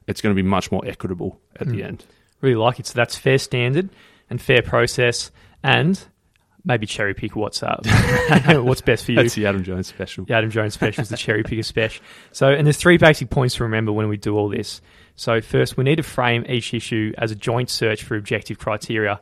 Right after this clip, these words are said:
Speaker 1: Yeah, that's like the high ground maneuver. Let's find the objective criteria before we discuss the specifics.
Speaker 2: And you're both on the exact same search and you're both on the same side of things here.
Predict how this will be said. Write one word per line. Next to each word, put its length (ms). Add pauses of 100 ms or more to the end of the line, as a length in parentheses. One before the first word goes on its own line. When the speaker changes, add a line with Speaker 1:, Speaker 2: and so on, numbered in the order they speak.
Speaker 1:
Yeah, 160
that's 200
like 120
the 60
high 200
ground 220
maneuver. 300
Let's 200
find 240
the 60
objective 400
criteria 460
before 320
we 140
discuss 460
the 80
specifics. 600
Speaker 2:
And 80
you're 80
both 360
on 100
the 60
exact 360
same 260
search 380
and 80
you're 60
both 340
on 100
the 60
same 320
side 340
of 60
things 300
here. 220